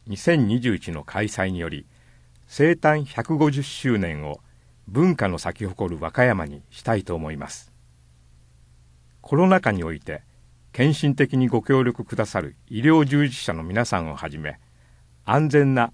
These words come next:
生活外出を心がけてくださる皆さんに、改めて感謝を申し上げます。コロナからの勝利を信じ、本年も和歌山の力強い再生を実現するため、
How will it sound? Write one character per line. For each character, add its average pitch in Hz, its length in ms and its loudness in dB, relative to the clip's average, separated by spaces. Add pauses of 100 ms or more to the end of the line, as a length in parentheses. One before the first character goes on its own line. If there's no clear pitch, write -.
(140)
生 147 360 2
活 139 340 -2
外 117 240 4
出 - 300 -6
を 127 120 0
心 151 360 2
が 139 100 2
け - 120 -8
て - 100 -12
く 95 80 -10
だ 82 100 -6
さ 82 160 -6
る 78 60 -6
皆 95 240 -4
さ 85 140 0
ん 78 80 -6
に、 76 180 -10 (420)
改 151 360 2
め 127 100 0
て - 160 -10
感 139 260 0
謝 87 160 -4
を 78 80 -6
申 82 180 -6
し - 80 -6
上 85 60 -2
げ 78 120 -8
ま 73 100 -12
す。 - 220 -20 (1600)
コ - 140 2
ロ 160 120 6
ナ 120 120 4
か 95 120 -6
ら 90 100 -2
の 82 80 -6
勝 131 300 0
利 98 120 0
を 82 80 -4
信 82 240 -8
じ、 73 200 -14 (500)
本 160 340 4
年 95 220 2
も 78 160 -10 (240)
和 98 120 -4
歌 151 120 -2
山 131 240 2
の 87 120 -4
力 170 360 2
強 156 220 4
い - 80 2
再 90 200 -2
生 87 260 -6
を 80 100 -6
実 - 280 -8
現 107 160 0
す - 60 -10
る 95 100 -4
た 85 120 -4
め、 82 180 -4